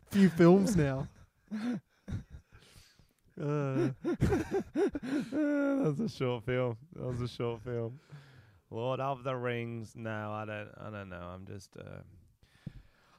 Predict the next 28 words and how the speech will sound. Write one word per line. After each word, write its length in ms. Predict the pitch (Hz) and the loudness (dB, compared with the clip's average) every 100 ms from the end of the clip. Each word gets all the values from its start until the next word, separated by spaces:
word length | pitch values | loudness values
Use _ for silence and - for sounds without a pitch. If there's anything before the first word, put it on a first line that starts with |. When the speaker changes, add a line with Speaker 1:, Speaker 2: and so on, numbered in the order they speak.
| - | -2
Speaker 2:
I 60 | 180 | 2
just, 280 | 202 190 190 | 4 4 0
I 140 | 196 | 0
just, 300 | 170 208 165 - - | 2 2 0 -8 -8
I 80 | 156 | -4
just, 440 | 156 175 - - - - - | -2 -4 0 0 0 -4 -8
you 120 | 180 | -4
know, 180 | 185 131 | -2 -2
Tom. 380 | - 127 156 165 - - - - - - _ _ _ _ _ _ - - _ _ - | 0 0 0 -2 -8 -10 -14 -18 -20 -20 _ _ _ _ _ _ -14 -14 _ _ 0
Speaker 1:
Is 140 | 156 | 4
this 240 | 196 - | 4 6
your, 360 | 156 160 170 170 | 8 10 10 8
Speaker 2:
You 20 | 143 | 4
know. 40 | 160 | 2
Speaker 1:
um, 300 | 160 156 151 | 2 2 -2
thing 280 | - 175 | -2 0
in 140 | 170 165 | 2 2
the 260 | 160 156 151 | 2 0 -2
chat, 300 | - 160 190 | -4 -4 -2
or 60 | |
is 100 | 160 | -2
this 240 | 147 139 156 | 0 -2 0
a 60 | 139 | 0
Xander 540 | 120 139 139 151 139 | 0 -2 -2 0 0
number? 480 | 135 127 120 117 117 - _ _ _ - | 0 -4 -2 -2 -4 -8 _ _ _ -6
The 200 | 139 135 | -4 -2
little, 400 | 127 135 135 131 | 0 2 4 2
uh, 340 | 123 127 127 | 0 -2 -2